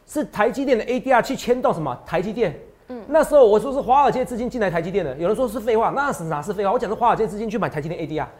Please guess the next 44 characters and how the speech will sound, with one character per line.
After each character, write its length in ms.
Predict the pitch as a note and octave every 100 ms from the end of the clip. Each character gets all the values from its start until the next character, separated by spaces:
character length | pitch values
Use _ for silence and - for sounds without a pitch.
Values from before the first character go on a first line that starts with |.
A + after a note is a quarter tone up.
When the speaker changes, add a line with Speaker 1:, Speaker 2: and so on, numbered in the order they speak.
| - -
Speaker 2:
是。 160 | G3+ F#3
Speaker 1:
很 160 | A3
多 120 | D4+
人 80 | D4+
喜 100 | A3
欢 80 | A3+
跟 100 | B3+
我 40 |
反 120 | B3 D#3
着 80 |
做， 160 | D#3 G#3+
跟 140 | D4
我 20 | G3+
反 140 | G#3+
着 80 | A#3
做 100 | B3+
都 80 | B3
做 160 | B3
毕 200 | A#3+ B3+
业 100 | A3
了。 100 | D#3+ -
你 180 | G3+ G#3+
可 140 | B3
以 60 | C#4
不 100 | A#3
认 160 | C#4
同 180 | G3+ A#3+
我， 140 | G#3
不 140 | C#3+ B3+
要 40 |
跟 140 | B3+ B3+
我 180 | E3
做， 240 | C3+ A#3 C3+
可 100 | -
是 80 | B3+
你 180 | F#3+ C#3+
不 100 | A#3
要 80 |
跟 80 | B3
我 60 | C4
反 160 | D#3+
着 80 | D3
做， 140 | E3
Speaker 2:
啊。 60 | A3+